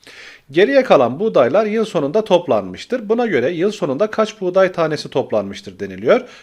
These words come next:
Şöyle sadeleştirmelerimizi yapalım. Bu iki ile dördü sadeleştirirsek payda da iki kalacaktır. İki üzeri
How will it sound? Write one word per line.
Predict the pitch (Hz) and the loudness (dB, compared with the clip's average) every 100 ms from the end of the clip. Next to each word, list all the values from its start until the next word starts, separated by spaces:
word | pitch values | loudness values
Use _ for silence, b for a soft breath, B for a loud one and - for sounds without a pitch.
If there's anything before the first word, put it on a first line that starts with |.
| B | B
Şöyle | - 214 165 180 180 | -6 -2 2 0 0
sadeleştirmelerimizi | - 170 165 160 151 156 151 147 143 143 156 | -2 -2 0 -2 -4 -6 -4 -2 -2 -4 -4
yapalım. | 156 - 110 208 - _ _ _ b b b b _ _ _ 156 | -4 -2 -4 -6 -10 _ _ _ b b b b _ _ _ -12
Bu | 175 170 - _ _ _ | -4 -4 -6 _ _ _
iki | 147 - | -12 -4
ile | 160 147 | 0 0
dördü | 147 143 143 | 2 2 0
sadeleştirirsek | 147 131 123 120 - 117 104 101 - | 0 0 0 -6 -8 -12 -10 -10 -4
payda | 127 101 | -6 -4
da | 95 | -10
iki | 113 160 | -10 -4
kalacaktır. | 180 180 180 180 180 202 202 B B B | 2 2 2 -2 0 -2 -4 B B B
İki | 160 - 202 | -16 -6 -4
üzeri | 180 175 175 185 185 | 0 0 2 2 0